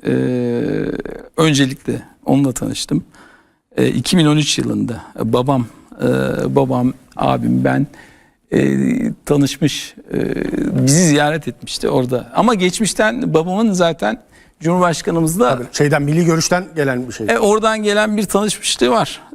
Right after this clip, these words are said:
Speaker 1: E, çok eskiye dayanan. E, tabii babam, e, s-, kısa bir süre aktif siyaset yapıyor ve bir, yine bir dava adamı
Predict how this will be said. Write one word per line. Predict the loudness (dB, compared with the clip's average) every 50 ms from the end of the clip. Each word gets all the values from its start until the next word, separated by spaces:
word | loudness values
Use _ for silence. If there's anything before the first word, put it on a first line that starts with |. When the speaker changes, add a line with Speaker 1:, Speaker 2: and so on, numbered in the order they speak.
| -4 0
Speaker 1:
E, | 0 2 2 2 0 0 -2 -4 -6 -10 -12 -14 -16 -18 -20 -20 _ -20 _ _ _ _ _ _ _ _
çok | 0 0 2 4
eskiye | 2 0 0 0 0 0 0 0 0
dayanan. | -2 -6 -4 -4 -2 -2 -2 -4 _ -14 -20 -20 -20 _ _ _ _ _ _ _ _ 0
E, | 2 4 4 2 0 0 0
tabii | 0 0 2 2 -2
babam, | 0 2 2 2 2 0 -4 -12 -12 -6 -4
e, | -2 0 0 0 0 0 -2 -4 -8 -12 -12
s-, | -10 -10 -8 -8 -10 -8 -8 -8 -8 -8 -8 -10 -12 -12 -14 -18 -20 _ _ _ _ _ _ _ _ _ _
kısa | -2 0 2 4 4 4
bir | 4
süre | 2 2 2 2
aktif | 2 0 -4 -6 -6 -6
siyaset | -2 -2 -2 -2 -2 -2 -4 -4 -6 -6 -14 -16 -18 -20 _ -2 0
yapıyor | 0 0 0 0 0 2 2 4
ve | 2 2 2 0
bir, | -2 -2
yine | -2 0 0 0 2 2 0
bir | 0 2 2
dava | 2 2 2 2 2 2 2
adamı | 0 0 -4 -6 -6 -8 -12